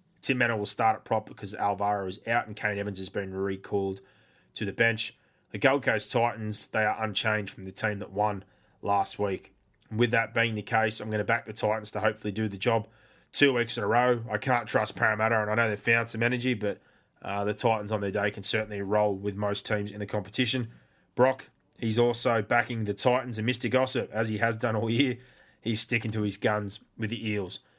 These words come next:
And with the Pro Sports Syndicate, the Eels are the favourites at a dollar sixty-eight, the Titans two twenty,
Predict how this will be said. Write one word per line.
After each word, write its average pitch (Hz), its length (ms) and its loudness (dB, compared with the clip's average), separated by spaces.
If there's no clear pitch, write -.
And 98 260 -8
with 117 100 0
the 110 80 -4
Pro 120 200 4
Sports 113 360 -2
Syndicate, 123 340 0
the 117 220 -2
Eels 120 240 2
are 113 220 2
the 107 60 -2
favourites 113 420 0
at 104 60 2
a 101 40 -4
dollar 104 240 2
sixty-eight, 104 580 -2
the 104 100 -2
Titans 110 500 0
two 113 220 0
twenty, 107 420 -2